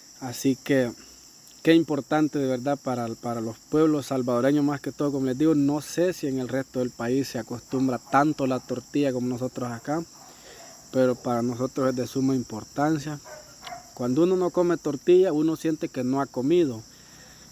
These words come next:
porque acá nosotros lo que hacemos, que aunque sea con frijolitos, pero si van las tortillas,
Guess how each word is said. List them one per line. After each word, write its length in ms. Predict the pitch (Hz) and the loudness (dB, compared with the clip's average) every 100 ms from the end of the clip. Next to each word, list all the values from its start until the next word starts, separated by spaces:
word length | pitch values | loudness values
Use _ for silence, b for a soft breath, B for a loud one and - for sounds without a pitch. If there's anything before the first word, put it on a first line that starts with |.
| - | -4
porque 240 | 127 127 | -4 -2
acá 220 | 123 143 | 0 4
nosotros 480 | 156 147 170 165 160 | 4 4 2 2 0
lo 100 | 147 | 0
que 80 | 139 | -2
hacemos, 420 | 127 160 175 170 | 0 2 2 2
que 80 | 151 | -2
aunque 220 | 135 139 | -6 -4
sea 160 | 143 151 | -4 -4
con 180 | 156 | -4
frijolitos, 600 | 151 151 147 147 175 185 - | -2 -2 2 4 4 2 -4
pero 200 | 143 127 | -2 -2
si 160 | 120 120 | -2 -4
van 240 | 123 143 | -2 -2
las 140 | 165 - | -4 -4
tortillas, 640 | 147 - 190 214 214 | -6 0 0 2 0